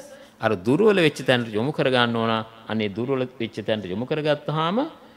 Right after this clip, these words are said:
පුළුවන්කමක් තියෙනවා, පින්නතුනි, එතන එතකොට ශක්තිමත් කරගන්න. දැන් හොඳට තේරුණානේ. තව මේ වායු වෘද්ධයත්ෝ පොඩ්ඩක් මේක හිතන්න. මම මේ කිව්වේ බුදුහාමුදුරන්ගේ දේශනාවට අනුකූලව. එතකොට අපිට මෙතනදී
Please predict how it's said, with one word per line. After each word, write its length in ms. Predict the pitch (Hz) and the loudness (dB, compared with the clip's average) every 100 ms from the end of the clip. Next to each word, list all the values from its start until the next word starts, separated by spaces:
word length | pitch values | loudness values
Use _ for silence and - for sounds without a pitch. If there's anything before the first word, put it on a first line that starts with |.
| - _ - | -20 _ -6
පුළුවන්කමක් 520 | 117 135 123 117 117 - | 2 2 2 0 -2 -2
තියෙනවා, 280 | 117 113 | -2 -2
පින්නතුනි, 540 | 107 107 98 92 101 101 101 - - - _ - - | -2 -4 -4 -4 -4 -4 -6 -14 -20 -20 _ -20 -6
එතන 320 | 143 143 160 160 - | 0 2 2 0 -4
එතකොට 360 | - 110 104 120 - | -8 -6 -4 -6 -8
ශක්තිමත් 520 | - 110 104 95 - | -8 -8 -6 -6 -6
කරගන්න. 360 | 87 73 73 - | -8 -8 -12 -14
දැන් 180 | - 95 | -16 -14
හොඳට 300 | 85 95 95 | -12 -8 -4
තේරුණානේ. 540 | 87 107 143 151 156 151 - - - - - | 0 2 4 2 2 -2 -8 -20 -20 -20 -18
තව 160 | 92 87 | -12 -8
මේ 160 | 90 | -4
වායු 220 | 85 85 87 | -2 -2 -2
වෘද්ධයත්ෝ 480 | 80 85 82 - - | -4 -6 -6 -8 -8
පොඩ්ඩක් 380 | 80 73 82 85 | -10 -10 -10 -10
මේක 180 | 82 | -10
හිතන්න. 240 | 78 139 151 | -6 -4 -2
මම 200 | 113 151 | 0 2
මේ 200 | 185 151 | 0 0
කිව්වේ 340 | 117 101 104 101 - - | -2 -2 -2 -4 -14 -18
බුදුහාමුදුරන්ගේ 760 | - 95 104 95 92 95 101 87 | -10 -6 -4 -4 -4 -6 -6 -6
දේශනාවට 520 | 87 - 87 113 151 | -8 -6 -8 -6 -6
අනුකූලව. 440 | 123 131 92 - - - - - - - - | -8 -8 -10 -12 -16 -20 -20 -20 -20 -20 -20
එතකොට 300 | - 190 196 180 - | -4 0 4 2 2
අපිට 320 | 120 - 160 | 0 2 0
මෙතනදී 640 | 160 131 202 160 117 98 | 0 4 4 4 4 2